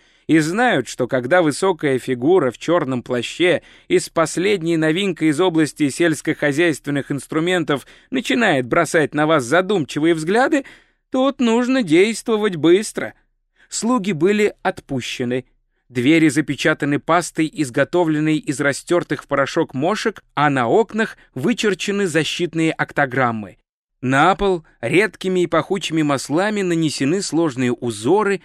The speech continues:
очертания которых режут глаз и позволяют предположить, что художник был пьян или прибыл из какого-то другого измерения, а, возможно, и то, и другое сразу.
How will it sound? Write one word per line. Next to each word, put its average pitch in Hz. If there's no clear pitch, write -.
очертания 123
которых 160
режут 123
глаз 151
и -
позволяют 214
предположить, 170
что 160
художник 175
был 151
пьян 262
или 330
прибыл 240
из 220
какого-то 220
другого 175
измерения, 120
а, 147
возможно, 302
и 175
то, 320
и 370
другое 170
сразу. 101